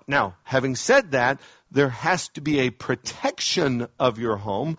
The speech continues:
where you're not inviting people in who will be a danger to your family,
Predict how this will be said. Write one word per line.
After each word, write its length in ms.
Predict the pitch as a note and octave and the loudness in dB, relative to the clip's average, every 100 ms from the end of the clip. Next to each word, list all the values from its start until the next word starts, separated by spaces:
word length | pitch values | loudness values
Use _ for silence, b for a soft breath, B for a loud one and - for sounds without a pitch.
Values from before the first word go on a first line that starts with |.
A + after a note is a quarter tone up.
| B B B | B B B
where 160 | A#2+ | -4
you're 120 | C#3 C3 | 0 0
not 240 | C3+ B2+ | 0 0
inviting 540 | A#2+ G#2+ C#3 C#3 C3+ | -2 2 2 2 -4
people 340 | A#2 C#3 B2+ B2+ | -2 -4 -2 0
in 200 | C3 B2+ | 0 0
who 100 | B2 | -6
will 140 | A#2 | -6
be 160 | A#2+ A2+ | -4 -4
a 100 | G#2+ | -4
danger 560 | G#2+ A#2 C#3+ B2+ B2+ | -2 -2 -2 -2 -4
to 140 | A#2 B2+ | -4 -6
your 180 | A#2 A2 | -4 -4
family, 520 | C3 B2 C3 C#3 | -2 -2 0 0